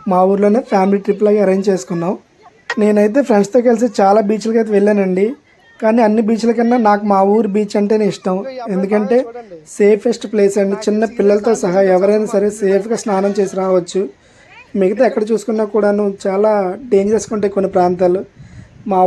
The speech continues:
ఊరు బీచ్ అయితే మాత్రం చూస్తున్నారు కదా, చిన్న పెద్ద అని లేదు, అందరూ కూడా హ్యాపీగా స్నానాలే చేయొచ్చండి. ఎందుకంటే మిగతా బీచ్లతో పోల్చుకుంటే ఇక్కడ లోతు అయితే కొంచెం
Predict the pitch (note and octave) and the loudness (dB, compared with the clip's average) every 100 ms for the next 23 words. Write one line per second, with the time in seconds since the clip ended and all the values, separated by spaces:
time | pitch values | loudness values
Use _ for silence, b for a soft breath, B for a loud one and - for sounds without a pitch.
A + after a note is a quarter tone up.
0 | F#3+ G#3+ G3 G#3 G#3 G#3+ G#3+ G3+ G3+ G3+ | 4 2 2 -2 0 0 0 0 0 0
1 | F#3+ F3 - G3 - G3+ G3 G#3+ G#3 G3+ | -2 -2 -10 -16 -4 -2 -2 0 0 0
2 | G#3+ - B B - - - F#3+ G3+ G#3+ | -2 -10 B B -20 -20 -6 -2 0 0
3 | G#3 F#3 G#3 G3 F#3+ G3 F#3+ F#3+ G#3 G#3+ | 0 0 0 2 0 0 -2 -2 -2 -2
4 | G3+ G#3+ F3 F#3+ G3 A3+ A3 G#3 G3 - | 0 0 0 0 0 0 0 0 -2 -8
5 | _ - - F3+ G3 G#3 G3+ G3 F#3+ F#3 | _ -16 -4 0 0 0 0 0 -2 -2
6 | F3+ F3+ F3+ F#3+ F#3+ A#3 B3 G#3 b b | -2 -2 -2 -4 -4 -4 -6 -8 b b
7 | b _ _ A3 F#3+ F#3+ G#3 G#3+ A3 G#3+ | b _ _ -2 0 2 2 0 0 -2
8 | G#3+ G3+ G#3+ A3+ G3 G3 G#3+ A3+ A3 G#3+ | -2 -2 -4 -2 0 2 0 -2 -4 -4
9 | F#3+ | -6